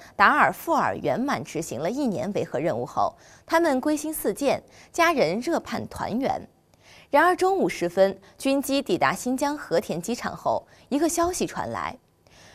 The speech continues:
由于飞行途经的中东某国南部地区爆发战事，出于安全原因等考量，军机的飞越申请没有获批。敬请关注四版《万里之外看应变》。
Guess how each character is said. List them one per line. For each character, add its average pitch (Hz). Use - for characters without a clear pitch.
由 311
于 269
飞 339
行 233
途 -
经 226
的 190
中 330
东 339
某 208
国 143
南 156
部 233
地 175
区 202
爆 170
发 185
战 240
事， -
出 247
于 202
安 302
全 160
原 113
因 214
等 175
考 -
量， -
军 262
机 269
的 220
飞 285
越 254
申 269
请 -
没 175
有 302
获 139
批。 -
敬 349
请 247
关 269
注 247
四 233
版 123
《万 349
里 190
之 156
外 277
看 220
应 247
变》。 110